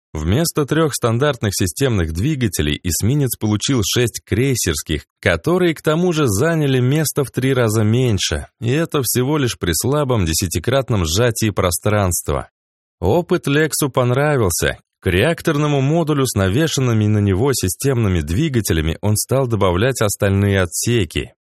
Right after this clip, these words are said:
В первую очередь установил рубку управления и впихнул туда вместо стандартного эскина кристалл древних с духом. Гномы предоставили ему экспериментальный образец своего нового изделия.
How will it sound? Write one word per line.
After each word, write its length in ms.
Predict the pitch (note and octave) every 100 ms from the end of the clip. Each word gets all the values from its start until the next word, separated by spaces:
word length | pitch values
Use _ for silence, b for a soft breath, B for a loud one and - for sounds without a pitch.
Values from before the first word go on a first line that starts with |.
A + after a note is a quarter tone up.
| _ _
В 160 | -
первую 440 | F#2+ B2 D#3+ E3 D#3+
очередь 420 | D#3+ - D3 C#3
установил 560 | C#3 C3 B2+ B2+ A2+
рубку 320 | F#2+ C3 - A2+
управления 760 | G2+ F2 E2+ A2+ D3 A#2+ E2
и 140 | - F2
впихнул 480 | - E2+ - D3+
туда 300 | C#3 C#3 C#3
вместо 320 | B2+ C#3 - G#2
стандартного 760 | - F#2+ F#2+ B2+ A2+ G2 F2
эскина 520 | D#2+ - D3 C#3+ F2
кристалл 540 | - E2 D#2+ - C#3+ A2
древних 500 | F#2 G2+ A#2+ G#2+ F#2
с 140 | E2
духом. 500 | E2 A#2 F#2+ - C2+ - _ _ -
Гномы 480 | E2+ G#2+ F3+ D#3+
предоставили 760 | B2+ B2+ A2 A2 - D#3+ C#3 G#2
ему 300 | F2+ B2+ D3+
экспериментальный 840 | A2+ - F2 F2+ G2 C#3 C3+ A#2
образец 480 | F2 F2 E2+ B2 C3+
своего 440 | - F2+ A#2 A2+ A2+
нового 560 | G#2 A2 G#2 G2 G2
изделия. 760 | F2 E2 G2+ A2 E2 D2 B1+